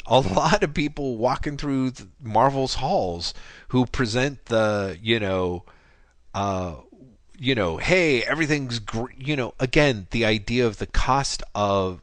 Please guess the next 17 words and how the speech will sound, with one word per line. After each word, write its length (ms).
m-, 160
most 360
people 280
who 40
came 280
into 180
Marvel 260
Comics 380
are, 260
were 160
fans, 540
people 420
who 200
really 400
believed 640
in 240
change. 640